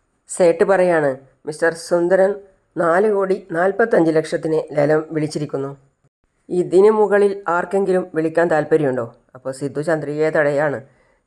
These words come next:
"ചന്ദ്രികയെ, ഞാൻ പറയുന്നത് നീ ഒന്ന് കേൾക്ക്, ഇതിന് മുകളിൽ നീ വിളിക്കരുത്." ചന്ദ്രിക അതൊന്നും കാര്യാക്കാതെ വീണ്ടും വിളിക്കുകയാണ്. നാല് കോടി നാൽപ്പത്തി ആറ് ലക്ഷം.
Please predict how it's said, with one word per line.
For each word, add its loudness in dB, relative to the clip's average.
"ചന്ദ്രികയെ, -4
ഞാൻ -4
പറയുന്നത് 2
നീ 0
ഒന്ന് 0
കേൾക്ക്, -2
ഇതിന് -4
മുകളിൽ 0
നീ -4
വിളിക്കരുത്." -4
ചന്ദ്രിക -2
അതൊന്നും 2
കാര്യാക്കാതെ 0
വീണ്ടും 0
വിളിക്കുകയാണ്. -2
നാല് 0
കോടി -4
നാൽപ്പത്തി -4
ആറ് 0
ലക്ഷം. -8